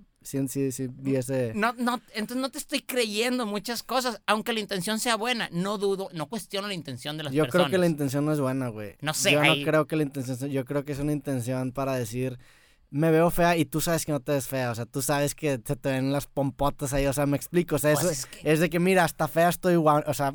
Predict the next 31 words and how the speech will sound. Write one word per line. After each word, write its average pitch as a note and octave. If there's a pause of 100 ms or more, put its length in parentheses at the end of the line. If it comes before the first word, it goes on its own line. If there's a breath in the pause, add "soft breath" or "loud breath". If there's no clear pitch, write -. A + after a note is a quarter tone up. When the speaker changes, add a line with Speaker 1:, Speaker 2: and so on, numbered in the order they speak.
Speaker 1:
es D#3+
eso, E3
no, D3
no D#3
creo E3
que F3+
lo D#3
hagan D#3
con D3+
una D3+
intención D3+
Speaker 2:
Yo G#3
Speaker 1:
de, -
Speaker 2:
antes B3
Speaker 1:
"Me D#3
quiero D#3+
vulnerabilizar", C3+
no, A2+
güey. G2+ (220)
Speaker 2:
Pe-, G4+
pero C4
sí -
o D#4
no, E4
se, F#4+
se -
ha A#3+
visto E4
un E4+
chingo D#4+
an-, C#4